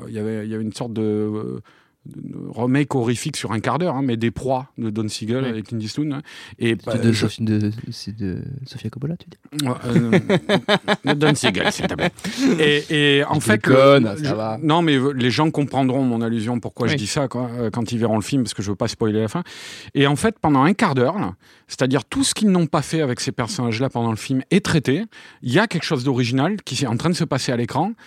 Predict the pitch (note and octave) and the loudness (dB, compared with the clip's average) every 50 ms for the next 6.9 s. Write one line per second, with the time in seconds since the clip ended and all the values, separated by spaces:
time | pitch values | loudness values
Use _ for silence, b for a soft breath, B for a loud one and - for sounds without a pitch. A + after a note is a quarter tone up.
0 | B B B B B B2 B2 A#2 A#2 A2+ F#2 - B2 A2+ A2+ A2 A2 A2 A2 G#2+ | B B B B B 0 2 2 2 2 0 -2 0 2 2 2 2 2 2 2
1 | G#2+ G#2+ G#2 G#2+ G#2 G2+ G#2+ G#2+ G2 G2 C#3+ C3 C#3 C#3 B2+ D3 D3 - G#2+ A2+ | 0 0 0 0 -2 -2 -2 -4 -2 0 2 4 4 4 2 2 0 -2 -6 -4
2 | - - C#3+ C#3+ - - G#3+ - A3 G#3 A#3 C#4 A#3 G#3 - - D3 B2+ A#2+ A#2 | -2 0 0 2 2 0 0 2 4 4 4 4 2 0 0 0 0 2 2 2
3 | B2 A#2+ A#2+ A#2+ A#2+ A2 - B2 C3 C3+ C3 C3+ C3+ D3 E3 C#3+ B2+ A2 - D3 | 2 2 2 0 -2 -2 -6 -10 -8 -6 -2 0 2 2 2 2 2 0 0 -2
4 | C3+ - D3 C3+ C#3+ C#3 B2+ A2 - C3 C3 B2+ - G#3+ A#3 - B B B B | -2 -2 -2 0 2 2 2 2 2 2 2 2 2 2 -2 -2 B B B B
5 | B B - B2 B2+ C3+ A#2+ B2+ B2+ B2+ B2+ B2+ A#2+ A#2+ B2+ A#2+ C3 C3+ B2 A#2+ | B B 0 2 2 4 4 2 2 2 2 2 2 2 2 2 2 0 0 -2
6 | B2+ B2+ B2 A#2 A#2 A2+ A2+ A2 G#2+ G#2+ G#2+ G2+ F#2+ G2 F2 E2+ E2+ E2 | -2 -2 0 0 0 0 0 0 -2 -4 -6 -8 -10 -12 -14 -14 -14 -14